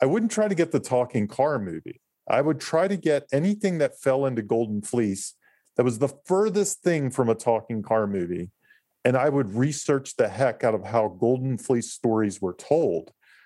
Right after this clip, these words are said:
So then maybe I could bring how Field of Dreams or whatever, I, I don't know if Field of Dreams is a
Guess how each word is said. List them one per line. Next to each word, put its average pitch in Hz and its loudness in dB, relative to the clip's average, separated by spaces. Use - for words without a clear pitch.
So - 0
then 139 0
maybe 160 2
I 147 2
could 127 -2
bring 123 2
how 113 2
Field 139 2
of 101 0
Dreams 104 -2
or 90 -4
whatever, 98 0
I, 131 4
I 131 -2
don't 123 2
know 98 4
if - -8
Field 95 0
of 85 -4
Dreams 87 -4
is 80 -4
a 82 0